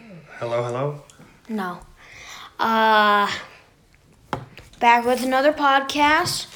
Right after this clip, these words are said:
Speaker 2: Today, we're gonna be talking about N B A free agency, continue on with that.
Speaker 1: Some moves happened since last we talked.
Speaker 2: Big moves.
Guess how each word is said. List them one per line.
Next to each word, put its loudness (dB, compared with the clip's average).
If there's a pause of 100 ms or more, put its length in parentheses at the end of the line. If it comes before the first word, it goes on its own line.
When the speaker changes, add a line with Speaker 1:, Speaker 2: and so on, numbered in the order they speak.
(300)
Speaker 2:
Today, 6 (240)
we're -4
gonna 2 (180)
be -4
talking 0
about 4 (480)
N 2
B 6
A 10
free 2
agency, 0
continue 0
on 4
with 0
that. 2
Speaker 1:
Some -8
moves -2
happened -8
since -12
last -12
we -12
talked. -12
Speaker 2:
Big 6
moves. -8